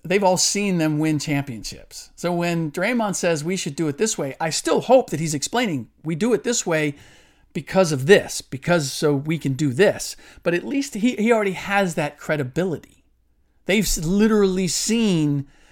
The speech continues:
what he's asking them to do work and be successful. That's why coaches who already have a ring and go in to coach a team, Doc Rivers going into Philadelphia, it gives him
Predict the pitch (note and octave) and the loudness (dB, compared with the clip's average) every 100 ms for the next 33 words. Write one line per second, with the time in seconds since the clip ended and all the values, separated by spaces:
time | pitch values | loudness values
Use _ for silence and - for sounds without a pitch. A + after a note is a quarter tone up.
0 | _ _ F3+ F#3+ F#3+ E3+ E3+ D#3 - D#3 | _ _ -2 0 0 2 2 0 -2 0
1 | D3 C#3+ C#3 C3+ F3 D3+ B2+ A#2+ - _ | 2 2 0 2 2 2 0 -4 -14 _
2 | - C3 D#3+ E3 - - C#3 C#3 C#3 C3+ | -8 0 2 2 -2 -6 -4 -2 -2 -2
3 | C3+ - G#2 - - - - D#3+ - D#3 | -6 -8 -8 -10 -14 -14 -4 -2 0 2
4 | C#3+ C#3 - - _ _ - F#3+ F#3+ - | 4 2 -4 -20 _ _ -2 2 2 4
5 | F#3+ D#3+ - - - _ _ _ _ - | 2 0 -6 -8 -14 _ _ _ _ -4
6 | D#3+ D#3+ E3+ D#3 D3+ C#3+ C3+ C3 B2 G2 | 2 2 2 0 0 0 0 -2 -4 -8
7 | - _ - C#3 C3+ D3 D3+ D3+ C3+ - | -16 _ -6 -2 0 0 2 0 -4 -8
8 | D3+ C#3 - - - B2+ G2 - _ - | -6 -6 -8 -10 -8 -6 -8 -18 _ -6
9 | D#3+ D#3 - D#3 C#3 C3 - C#3 C#3+ C3+ | -2 -2 -2 -2 -2 -4 -4 0 2 2
10 | C3+ - C3 B2+ A#2+ A2 - - - - | -2 -4 -4 -4 -6 -10 -16 -18 -20 -20
11 | _ _ - _ _ - E3+ E3+ - G3 | _ _ -20 _ _ -10 -8 -8 -2 2
12 | A3 F#3+ A3 G#3+ | 2 4 4 4